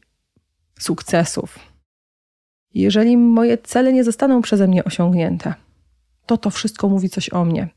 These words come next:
I musimy bardzo uważać na tą opowieść o świecie i o człowieku i o jego wpływie na jego własne życie, bo jest masa rzeczy, których my,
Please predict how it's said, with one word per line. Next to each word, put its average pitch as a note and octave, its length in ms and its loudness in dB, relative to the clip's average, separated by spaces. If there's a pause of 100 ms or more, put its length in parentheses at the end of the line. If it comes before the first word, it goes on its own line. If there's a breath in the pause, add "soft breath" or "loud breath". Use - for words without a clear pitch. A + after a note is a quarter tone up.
(560 soft breath)
I A#3 60 2
musimy G#3+ 300 4
bardzo A3+ 360 2
uważać G3 580 2
na G3 120 2
tą G#3 200 0
opowieść G3+ 440 0
o G3 60 0
świecie G3+ 340 2
i G3 80 4
o F#3 80 2
człowieku F3 580 -2 (480 soft breath)
i G3 280 2
o G3+ 120 2
jego G3 380 2
wpływie G3+ 500 2
na G3 140 2
jego F#3+ 220 2
własne F#3 380 0
życie, F3+ 260 0
bo G3+ 120 2
jest G#3 160 0
masa A3+ 340 2
rzeczy, G#3 260 0
których - 340 -4
my, G#3 240 2